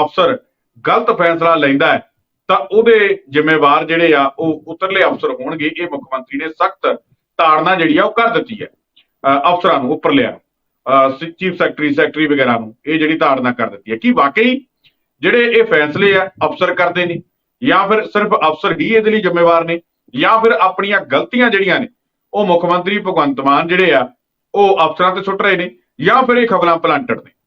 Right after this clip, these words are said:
ਇਸ ਤੇ ਬਹੁਤ ਅਹਿਮ ਜਿਹੜੀ ਆ ਗੱਲਬਾਤ ਅਸੀਂ ਕਰਨੀ ਆ। ਉਧਰ ਨਾਲ ਹੀ ਨਾਲ ਗੱਲਬਾਤ ਕਰਾਂਗੇ ਕਿ ਮੁੱਖ ਮੰਤਰੀ ਭਗਵੰਤ ਮਾਨ ਜਿਹੜੇ ਕਿ,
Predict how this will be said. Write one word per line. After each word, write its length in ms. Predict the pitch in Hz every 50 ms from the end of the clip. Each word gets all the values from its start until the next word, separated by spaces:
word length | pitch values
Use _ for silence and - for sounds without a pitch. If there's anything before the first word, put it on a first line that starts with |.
| _ _ _ _ _ -
ਇਸ 140 | 190 220 220
ਤੇ 120 | 277 262
ਬਹੁਤ 260 | 254 247 262 269 254
ਅਹਿਮ 180 | 240 247 254 240
ਜਿਹੜੀ 200 | 220 220 220 214
ਆ 80 | 196 170
ਗੱਲਬਾਤ 380 | 165 156 151 151 151 151 147
ਅਸੀਂ 200 | 147 143 160 143
ਕਰਨੀ 260 | 143 135 123 120 120
ਆ। 60 | 131 165
ਉਧਰ 200 | 185 196 220 202
ਨਾਲ 240 | 165 156 170 190
ਹੀ 60 | 220 214
ਨਾਲ 180 | 208 202 196
ਗੱਲਬਾਤ 360 | 180 165 165 160 170 170 170
ਕਰਾਂਗੇ 540 | - 156 147 131 117 110 104 110 131 160 - - _ _ _ _ _ _ _ _
ਕਿ 100 | - 214
ਮੁੱਖ 220 | 214 190 185 185 190
ਮੰਤਰੀ 260 | 202 220 214 233 233
ਭਗਵੰਤ 440 | 233 226 214 180 170 151 143 139 143
ਮਾਨ 300 | 135 139 139 156 170 180
ਜਿਹੜੇ 280 | 165 170 175 202 196
ਕਿ, 400 | 196 175 160 156 143 139 139 147